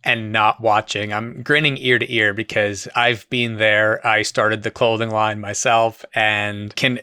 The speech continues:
appreciate a lot of that, like you said, that we all try it at least. And I do think I'll circle back to it someday in the future, some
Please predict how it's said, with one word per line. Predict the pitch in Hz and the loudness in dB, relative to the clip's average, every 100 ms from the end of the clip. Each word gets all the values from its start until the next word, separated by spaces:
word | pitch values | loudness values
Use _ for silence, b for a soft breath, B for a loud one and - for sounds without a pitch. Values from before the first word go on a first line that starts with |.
| - | -6
appreciate | - 156 143 - 120 | -2 0 2 2 0
a | 120 | 2
lot | 117 113 | 4 4
of | 113 107 | 4 2
that, | 113 123 | 2 4
like | 117 113 | 2 0
you | 113 | -4
said, | - 110 110 | 0 0 2
that | 113 113 | 0 0
we | 113 | 2
all | 117 117 | 4 2
try | - 110 110 | 2 2 2
it | 113 113 | 0 -2
at | 107 | -4
least. | 107 127 - | -2 -4 -2
And | 156 151 | 0 2
I | 160 | 2
do | 156 196 | 2 -2
think | 196 208 | -2 -2
I'll | 196 | 0
circle | 160 180 190 | -2 -2 -4
back | 165 175 160 | 0 0 0
to | - | -4
it | 101 | -6
someday | - 120 117 117 | -2 -2 0 -2
in | 113 | -2
the | |
future, | 101 117 107 107 | -6 -6 -6 -6
some | 98 107 | -4 -6